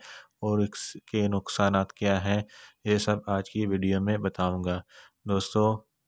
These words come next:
सबसे पहले मेरी रिक्वेस्ट है कि मेरे चैनल पंजाब फार्मेसी को सब्सक्राइब करें, साथ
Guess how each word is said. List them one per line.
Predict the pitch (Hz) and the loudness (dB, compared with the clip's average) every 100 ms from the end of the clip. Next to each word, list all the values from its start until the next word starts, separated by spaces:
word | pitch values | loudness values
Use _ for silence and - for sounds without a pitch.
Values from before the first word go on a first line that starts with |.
| - | -12
सबसे | - 113 - 107 | -4 -4 -2 -2
पहले | 104 98 101 101 | 0 0 2 2
मेरी | 98 98 | 2 2
रिक्वेस्ट | 98 95 101 98 - | 0 0 0 -2 -2
है | 101 | -2
कि | 101 98 | -2 0
मेरे | 95 101 | 0 0
चैनल | 98 98 98 98 | -2 -2 0 0
पंजाब | 98 95 95 95 | -2 2 0 0
फार्मेसी | 104 98 101 95 - 98 | -2 -2 0 -2 -2 -4
को | 104 101 98 | 0 -2 0
सब्सक्राइब | 98 - - 92 95 | -4 -6 -2 0 0
करें, | - 101 104 - - - - | -2 -2 -2 -6 -18 -20 -8
साथ | - 101 | 0 2